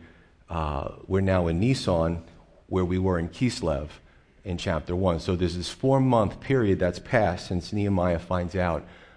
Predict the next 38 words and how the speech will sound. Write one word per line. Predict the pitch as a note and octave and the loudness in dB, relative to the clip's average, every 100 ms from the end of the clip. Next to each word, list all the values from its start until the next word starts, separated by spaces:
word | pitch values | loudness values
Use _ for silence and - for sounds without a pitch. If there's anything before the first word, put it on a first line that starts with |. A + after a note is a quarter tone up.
| - | -10
about | F2+ E2 E2+ | -4 -2 -2
the | F2+ | -2
despondent | E2+ - - F2 E2+ F2 F#2+ | -4 -4 0 0 2 -2 -2
nature | E2 E2 E2+ E2 | -4 -2 -4 -4
of | - D#2+ D2+ | -2 -4 -4
the | - | -12
people | - D#2+ D#2 D#2 | -6 -6 -4 -4
in | D2+ | -4
Jerusalem. | D2+ F#2 G#2 - D2 - - - - - | -4 0 0 -2 -8 -10 -20 -20 -20 -6
And | G#2 G#2+ | 0 0
he's | G2 C#3 D#3 B2+ | 2 0 0 0
now | B2+ A#2+ B2 | 2 4 2
before | G#2+ - G#2+ | 0 0 0
the | G2 | 0
king | - B2 A2 G2 | -2 -2 0 -2
again | F#2 F2+ A2+ F#2+ F2 | -4 0 0 0 0
in | F#2 | -2
his | F2+ F2 | -2 -4
court, | - - A#2+ F#2 | -4 0 2 0
and | - F#2 | -2 -2
he | A2 | -4
can't | - C3+ B2+ | -2 -2 0
hide | G#2+ G2 | 0 0
his | F2+ G2 | 0 0
emotions. | G#2+ C3 A#2 - - - - - _ _ - - - - | 2 2 0 -8 -12 -16 -20 -20 _ _ -20 -20 -20 -4
And | A#2+ B2+ | 0 2
he | C3 | 2
notes | D#3 D3+ E3 F#2+ F#3+ - - - _ _ _ - | 2 4 4 4 0 -8 -14 -18 _ _ _ -6
that | A2 G2+ | -2 -2
he | - - C3 | -4 -4 0
was | B2 G#2+ A#2 | 0 0 2
never | C3+ D3 | 2 0
sad | - D3 C#3+ G2+ | -2 0 0 0
before | F#2+ A2+ G#2 | -2 0 0
the | G#2+ | 0
king | - A#2 G#2+ | 0 0 0
before. | F2 - D#2 - - - - _ _ - | -2 -2 -4 -4 -12 -20 -20 _ _ -6
And | A#2 A#2 - - | 0 0 0 -6